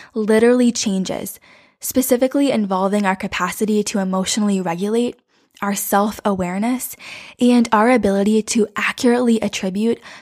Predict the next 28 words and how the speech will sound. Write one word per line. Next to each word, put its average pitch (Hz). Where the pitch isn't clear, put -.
thoughts 190
or 214
intentions 180
to -
others. 185
The 233
brains 214
of 226
adults 180
who 214
have 190
experienced 196
childhood 185
trauma 196
are 226
often 262
primed 208
to -
notice 202
the 196
smallest 202
changes 185
in 233
the 240
facial 220
expressions 208
of 185
others. 180